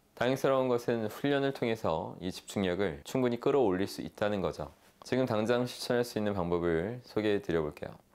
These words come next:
예를 들면 타이머를 삼십 분 정도 뒤에 맞추고 그 사이에 천재지변이 일어날지라도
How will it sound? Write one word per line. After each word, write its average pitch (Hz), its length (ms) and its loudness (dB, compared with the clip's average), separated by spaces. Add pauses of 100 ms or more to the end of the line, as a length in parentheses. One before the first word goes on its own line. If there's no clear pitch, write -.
(360)
예를 139 160 2
들면 139 420 2
타이머를 156 580 2
삼십 160 300 -4
분 151 100 2
정도 104 480 4
뒤에 98 220 2
맞추고 82 640 -2
그 104 120 2
사이에 107 260 2
천재지변이 104 720 0
일어날지라도 87 760 0